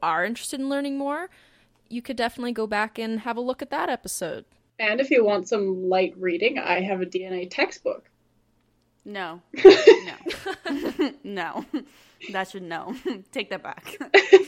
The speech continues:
Speaker 3: <laughs>
Speaker 2: All right. Well, thank you, Nicole. That was very interesting and exciting. Um, our next topic is going to be about Nelson Hart, who is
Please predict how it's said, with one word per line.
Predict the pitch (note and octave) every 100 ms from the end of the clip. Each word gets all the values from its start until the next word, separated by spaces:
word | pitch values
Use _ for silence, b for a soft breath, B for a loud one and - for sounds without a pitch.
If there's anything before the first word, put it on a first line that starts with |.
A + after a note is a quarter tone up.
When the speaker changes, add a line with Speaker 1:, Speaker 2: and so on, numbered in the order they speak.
| G#4
Speaker 3:
<laughs> | - - - _ _ _ -
Speaker 2:
All | B3
right. | A3+ C#4+ - -
Well, | G#3+ A3 A#3 - _ -
thank | A3+ G4+ -
you, | G3+
Nicole. | F3+ - F3+ A3
That | A#3 A3+
was | G#3+
very | F#3+ F#3+ G3 A#3+ B3+
interesting | A3 A3 A3+ - A3+ D4
and |
exciting. | F#4 - - F3+ - A3 D4+ - _ _ _ _ _ _ _ _ _ _ -
Um, | A3+ A3 G#3 G3+ G3+ G3 B3+ - _ _ -
our | A3
next | A3 G#3 G#3 D#4+ E4+ -
topic | - E3+ - - E3 C4 -
is | A#3+
going | - A3 A3+ A3+
to |
be | A3+ A3 G#3
about | G3+ F#3+ F3+
Nelson | G#3 G#3 G#3+ A3+ A#3 A3+ - -
Hart, | B3 A3 - - -
who | B3 A3
is | G#3 G#3+